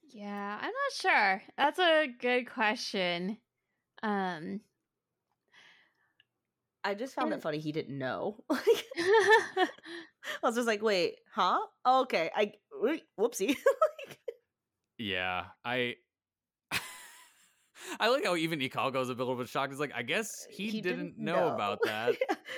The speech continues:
Speaker 2: Okay, switch plans, new plan. <laughs> Figure
Speaker 3: Yeah.
Speaker 2: it out.
Speaker 1: Oh, 'cause at first I thought it's like, is it a need to know th-, sort of thing? Or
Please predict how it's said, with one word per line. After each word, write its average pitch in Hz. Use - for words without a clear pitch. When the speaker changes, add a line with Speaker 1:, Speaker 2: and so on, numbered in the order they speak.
Speaker 2:
Okay, 208
switch -
plans, 185
new 208
plan. 196
<laughs> -
Figure 269
Speaker 3:
Yeah. 277
Speaker 2:
it -
out. 381
Speaker 1:
Oh, -
'cause 349
at 494
first 440
I 508
thought 349
it's -
like, 262
is 226
it 262
a 190
need 202
to 262
know 269
th-, -
sort 294
of 294
thing? 320
Or 233